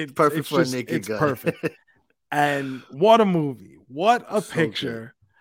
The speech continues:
Speaker 1: Uh, like I said, Francis from Pee-wee's Big Adventure. Listen to this. Like,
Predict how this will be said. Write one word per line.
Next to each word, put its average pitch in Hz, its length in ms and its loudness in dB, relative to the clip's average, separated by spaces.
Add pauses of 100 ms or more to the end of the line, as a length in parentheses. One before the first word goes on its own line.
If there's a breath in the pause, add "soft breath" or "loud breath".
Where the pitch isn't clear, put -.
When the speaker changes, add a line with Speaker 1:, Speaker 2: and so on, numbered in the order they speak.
(400 soft breath)
Speaker 1:
Uh, 147 320 -6
like 160 160 -6
I 170 60 0
said, 160 260 -2
Francis 196 420 -2
from 190 180 -4
Pee-wee's 196 420 0
Big 170 200 2
Adventure. 147 540 -4
Listen 247 320 0
to 311 80 2
this. 226 440 0
Like, 160 480 -2